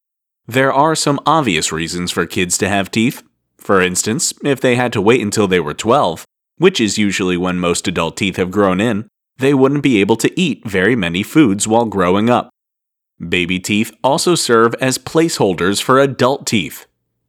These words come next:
When children are small, their jaws are small, but as they grow, their jaws grow too, which means more room for more teeth to grow in. Baby teeth keep spaces in our jaws ready for adult teeth to grow into.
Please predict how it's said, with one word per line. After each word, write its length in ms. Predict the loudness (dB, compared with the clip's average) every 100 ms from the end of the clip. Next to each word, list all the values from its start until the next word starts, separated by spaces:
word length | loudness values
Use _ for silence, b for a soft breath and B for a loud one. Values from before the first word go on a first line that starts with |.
| -6
When 280 | -2 -2 -2
children 460 | 0 2 2 2
are 120 | 2
small, 480 | 0 0 0 0 -4 -4
their 260 | 0 2
jaws 460 | 2 0 0 2 2
are 120 | 0
small, 400 | 0 0 0 -2 _ _ -2
but 120 | 0
as 220 | 0 0
they 180 | -2 -2
grow, 400 | 0 4 4 2
their 360 | 0 2 4
jaws 460 | 2 2 2 2 0
grow 320 | 0 0 0
too, 380 | 0 2 2 0 _ -6
which 260 | -4 -2
means 300 | -2 -2 -2
more 280 | 0 2 2
room 400 | 4 2 2 0
for 160 | 0 0
more 260 | 4 2
teeth 380 | 2 0 0 -2
to 120 | -2 0
grow 340 | 2 2 2
in. 240 | 0 -2 -12 _ _ _ _ _ _ 0
Baby 320 | 0 2 -2
teeth 380 | 0 0 -2 -2
keep 240 | 0 0
spaces 560 | -2 -2 -2 0 -2 0
in 80 |
our 140 | 0 0
jaws 420 | 0 0 0 -2
ready 380 | 0 0 2 -2
for 200 | 0 2
adult 460 | 2 0 0 0
teeth 340 | -2 -2 -2 -4
to 120 | -4
grow 360 | 0 0 2 2
into. 380 | 0 -2 -6